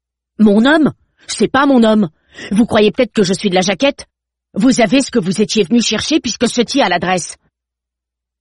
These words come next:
L'avocat refusa de se laisser fléchir. « Je vous le répète, la marchandise n'a pas été livrée. » « Vous commencez à me les casser avec votre marchandise. Vous pouvez pas parler comme tout le monde ?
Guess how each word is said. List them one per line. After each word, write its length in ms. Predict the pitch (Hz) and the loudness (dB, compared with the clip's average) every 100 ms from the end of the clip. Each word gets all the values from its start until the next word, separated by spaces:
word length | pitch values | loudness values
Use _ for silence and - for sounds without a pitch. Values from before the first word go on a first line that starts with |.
| - | -2
L'avocat 480 | 220 233 262 294 269 | -2 0 -4 -4 -4
refusa 500 | 247 - 233 220 254 | -6 -6 -6 -6 -6
de 80 | |
se 160 | 185 - | -6 -6
laisser 300 | 160 180 196 | -6 -4 -8
fléchir. « 580 | - 160 - 131 127 - _ _ _ _ | -6 -6 -6 -8 -10 -14 _ _ _ _
Je 200 | 220 - | -8 -2
vous 220 | 233 190 311 | -2 -2 -2
le 100 | 240 | -2
répète, 640 | 160 151 127 127 - - 294 - | -4 -6 -8 -10 -12 -12 -10 -4
la 220 | 185 180 | -2 -2
marchandise 840 | 208 285 - 233 208 151 170 185 | -4 -6 -8 -8 -8 -6 -8 -8
n'a 160 | 185 160 | -8 -8
pas 260 | - 254 202 | -6 -8 -8
été 240 | 202 208 | -8 -8
livrée. » « 540 | 165 143 135 135 131 _ _ _ _ _ _ _ | -8 -8 -8 -8 -10 _ _ _ _ _ _ _
Vous 200 | 226 214 | -2 0
commencez 380 | 226 220 196 - | 0 0 0 0
à 80 | 180 | 0
me 40 | |
les 100 | 180 | 0
casser 440 | 175 180 - 202 185 | -2 -2 -2 0 0
avec 220 | 156 160 | -2 -4
votre 240 | 180 - | -4 -2
marchandise. 800 | 175 185 214 - 180 160 180 156 135 - _ _ _ _ - | -2 -2 -4 -6 -6 -4 -4 -6 -10 -16 _ _ _ _ -8
Vous 160 | 180 277 | 0 0
pouvez 260 | 277 254 | 2 0
pas 140 | 254 254 | 0 0
parler 220 | 208 208 | -2 -2
comme 180 | 208 190 | -2 0
tout 80 | |
le 80 | 208 | 2
monde ? 260 | 214 247 | 2 0